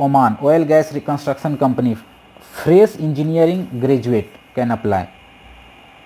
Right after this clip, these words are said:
Here is the email address to apply for this vacancy। Next, golden chance to work with the Kudu K S A। Here is the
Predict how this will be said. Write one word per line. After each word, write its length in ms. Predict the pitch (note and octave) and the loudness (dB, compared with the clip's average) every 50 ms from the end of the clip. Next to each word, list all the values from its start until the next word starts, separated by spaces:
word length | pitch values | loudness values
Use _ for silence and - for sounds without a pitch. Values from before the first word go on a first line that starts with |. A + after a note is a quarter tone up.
| - - - - - - - - - - - - - - - - - - - - - - - - - - - - - - - | -20 -20 -20 -20 -20 -20 -20 -20 -20 -20 -20 -20 -20 -20 -20 -20 -20 -20 -20 -20 -20 -20 -20 -20 -20 -20 -20 -18 -16 -6 0
Here 180 | C#3 C#3 D3+ D3+ D#3 | 2 2 4 4 2
is 100 | D3 C#3+ | 2 0
the 80 | D3 C3 | 0 0
email 260 | A#2 C3+ C3+ C#3 C#3 C#3 | 0 2 0 2 2 2
address 280 | C3+ C3 C3 C3+ C3 - | 2 2 0 -4 -2 -2
to 80 | C3+ B2 | -4 -4
apply 280 | A2+ - B2 B2 B2 - | -2 -2 -2 -2 -2 -2
for 120 | - A#2+ | -2 -4
this 160 | A2 A2+ A2+ A2 | -4 -4 -6 -6
vacancy। 540 | A2 G#2+ G#2 - G2+ G2 G2 - - F#2+ G#2 G2 - - - - - - - - - - - - - - - - - - - - - - - - - - - - - - - | -6 -6 -6 -4 -6 -8 -8 -10 -12 -12 -12 -14 -18 -20 -20 -20 -20 -20 -20 -20 -20 -20 -20 -20 -20 -20 -20 -20 -20 -20 -20 -20 -20 -20 -20 -20 -20 -20 -20 -20 -20 -8 -4
Next, 320 | A2+ C3+ E3+ F3 - - - - - - - - - - - - - - - G2+ | -2 0 0 -2 -4 -12 -20 -20 -20 -20 -20 -20 -20 -20 -20 -20 -20 -12 -6 0
golden 380 | A#2 C#3+ D3 D3 E3+ F3+ F3+ | 2 2 2 2 2 0 -2
chance 260 | - - D#3 D#3+ D#3+ D#3+ | -2 -2 -2 -2 -2 -2
to 80 | - D3 | -2 0
work 300 | B2+ C3+ D3 D#3 D3+ C#3+ | 2 4 2 2 2 -2
with 220 | C#3+ D3 C3+ C3+ | -4 -4 -2 0
the 300 | C#3+ D3 C#3+ C#3+ C#3 C#3 - - | 0 2 2 2 0 -2 -4 -6
Kudu 260 | - C3 B2+ B2 C3 A2+ F2+ - - - - - | -4 -4 -2 0 -2 -4 -4 -8 -14 -20 -10 -6
K 120 | C3 C3 C3 B2+ | -2 0 0 -2
S 180 | B2 - - | -2 -2 -4
A। 160 | A#2+ G#2+ G2 G#2 - - - - - - - - - - - | -4 -4 -4 -6 -12 -20 -20 -20 -20 -20 -20 -20 -20 -8 -4
Here 220 | B2 C#3 D3 D3 D3+ | -2 0 0 0 0
is 120 | D3+ D3 D3 D3 | -2 0 0 2
the 400 | C#3+ C#3+ C#3+ C#3+ C#3+ C#3+ D3 | 2 4 4 2 2 0 0